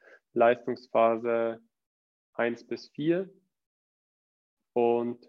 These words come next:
dann haben wir natürlich noch im Nachgang die,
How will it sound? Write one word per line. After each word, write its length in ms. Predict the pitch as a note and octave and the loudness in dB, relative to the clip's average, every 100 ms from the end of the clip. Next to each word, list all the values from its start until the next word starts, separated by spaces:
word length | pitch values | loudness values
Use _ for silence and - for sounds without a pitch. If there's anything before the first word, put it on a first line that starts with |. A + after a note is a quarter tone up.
| _ | _
dann 180 | B2 A#2 | -2 0
haben 120 | A#2 | -4
wir 60 | A#2 | -4
natürlich 480 | A#2 - A#2+ A#2 A#2 | -6 -6 -4 -4 -6
noch 240 | A2+ - _ _ | -10 -12 _ _
im 260 | - A#2+ A#2 | -6 -4 0
Nachgang 760 | A#2 B2 C3+ - C3 B2+ B2+ B2+ - _ _ _ _ _ _ | 2 2 0 0 2 4 0 -4 -18 _ _ _ _ _ _
die, 400 | A#2+ A#2 A#2 A#2 | 0 2 0 -4